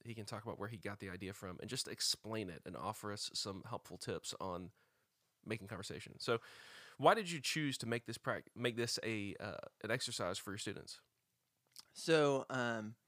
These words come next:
Speaker 2: like Trevor mentioned, I mean, I'm obviously a high school teacher, and this year I had the privilege, or have the privilege, <laughs> rather, I still teach them, um, have the privilege of teaching seniors. And so it's definitely one of those things where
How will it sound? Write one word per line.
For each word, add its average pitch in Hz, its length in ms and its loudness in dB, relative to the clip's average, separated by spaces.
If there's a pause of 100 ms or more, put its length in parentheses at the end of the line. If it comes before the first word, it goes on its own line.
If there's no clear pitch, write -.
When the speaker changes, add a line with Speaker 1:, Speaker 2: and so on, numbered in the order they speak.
(1160)
Speaker 2:
like 156 160 8
Trevor 131 260 2
mentioned, 110 420 -4
I 110 40 -6
mean, 107 220 -4
I'm 101 200 -8 (140)
obviously 107 340 -6
a 101 40 -4
high 117 140 4
school 110 220 -2
teacher, 101 500 -6
and 107 400 -2 (440)
this 147 240 4
year 139 160 6
I 120 80 8
had 123 240 4
the 113 80 -4
privilege, 113 680 2
or 113 80 -4
have 135 280 8
the 127 60 -4
privilege, 101 400 -4
<laughs> - 60 0
rather, 107 220 2
I 110 40 -2
still 110 340 -4
teach - 240 -8
them, - 180 -8 (460)
um, 135 440 8 (120)
have 151 260 6
the 139 80 -2
privilege 123 360 2
of 110 100 -8
teaching 113 300 -4
seniors. 107 480 -2
And 123 120 -4
so 127 200 8
it's 110 140 2
definitely 131 260 4
one 123 140 2
of 113 60 -2
those 107 160 -4
things 113 300 0
where 104 400 2